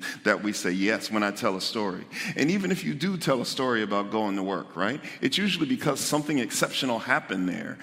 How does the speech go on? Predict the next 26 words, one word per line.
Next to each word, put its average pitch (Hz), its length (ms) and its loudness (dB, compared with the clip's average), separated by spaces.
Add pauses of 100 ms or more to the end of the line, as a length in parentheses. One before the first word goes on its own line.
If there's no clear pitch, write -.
(160)
and 104 120 2
you 117 40 4
wanna 139 220 4
invite 107 460 0
someone 123 380 4
in. 147 340 2
You 110 80 2
wanna 135 160 2
connect 131 680 0
over 98 380 2
it. - 100 -14 (1120)
Not 165 260 4
to 151 80 0
just 135 220 2
simply 117 300 2
show 113 320 4
off 98 460 0
that 104 200 2
you 110 100 2
had 101 200 4
a 82 60 -4
work 101 340 0 (420)
thing. 95 760 -4 (2750)
That's 185 300 -4
the 156 100 -2
difference. - 520 -6